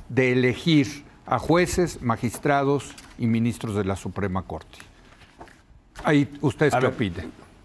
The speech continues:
Speaker 2: con eso cierro mi intervención
Speaker 1: Sí.
Speaker 2: de este momento. Pero déjame decir nada más dos precisiones que merecen respuesta.
Speaker 1: Venga, con toda la
Speaker 2: Falta la
Speaker 1: precisión.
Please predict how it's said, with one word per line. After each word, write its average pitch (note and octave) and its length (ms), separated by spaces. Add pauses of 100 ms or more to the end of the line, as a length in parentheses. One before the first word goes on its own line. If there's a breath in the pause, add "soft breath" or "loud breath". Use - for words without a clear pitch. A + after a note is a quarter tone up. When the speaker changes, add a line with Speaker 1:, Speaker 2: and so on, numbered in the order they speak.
Speaker 2:
con D3 200
eso D#3 180
cierro C#3+ 300
mi B2 80
intervención G#2+ 500
Speaker 1:
Sí. A#2+ 80 (160)
Speaker 2:
de G#2+ 100
este F#2+ 140
momento. E2+ 320
Pero B2 140
déjame E3+ 300
decir C#3+ 240 (380 loud breath)
nada D3+ 120
más D#3 180
dos E3 180
precisiones C#3 560
que A2 120
merecen G#2 400
respuesta. A2 380
Speaker 1:
Venga, G#2+ 320
con B2 200
toda F3 240
la G3 60
Speaker 2:
Falta G3 240
la F3+ 100
Speaker 1:
precisión. D3 160